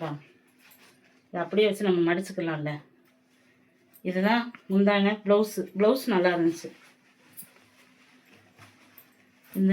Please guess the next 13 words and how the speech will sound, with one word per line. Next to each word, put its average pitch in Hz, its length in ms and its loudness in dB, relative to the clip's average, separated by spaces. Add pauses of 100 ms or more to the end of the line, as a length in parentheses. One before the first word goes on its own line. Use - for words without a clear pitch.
(120)
இந்த 202 180 0
சாரீலாம் 226 400 12
எப்படி 208 180 2
இருக்குன்னு 196 300 -2
சொல்லுங்க. 165 280 0 (2000)
இதை 165 180 -10
ம-, 170 280 -2
மடிக்க 220 260 -2
முடியாது, 185 260 4
அதனால 202 300 2
இப்படி 190 220 -6
விரிச்சு 185 260 -10
காட்டுறேன். 151 340 -8